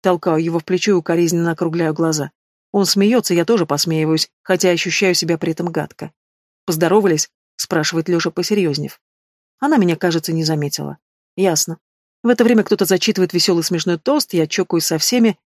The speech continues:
делаю глоточек шампанского. Вика подаёт тайный знак, что Лёша классный, я улыбаюсь и киваю, дескать, сама знаю. Беспокойство не позволяет расслабиться.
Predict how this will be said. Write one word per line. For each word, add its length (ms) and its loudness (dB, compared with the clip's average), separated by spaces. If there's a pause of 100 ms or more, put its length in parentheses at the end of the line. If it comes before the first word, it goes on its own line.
(120)
делаю 260 4
глоточек 420 0
шампанского. 680 -4 (400)
Вика 260 0
подаёт 340 2
тайный 280 0
знак, 260 0
что 160 -2
Лёша 240 0
классный, 560 -2 (200)
я 160 0
улыбаюсь 460 2
и 60 -4
киваю, 280 0
дескать, 440 -4
сама 320 0
знаю. 320 -6 (560)
Беспокойство 520 0
не 80 4
позволяет 440 2
расслабиться. 720 -2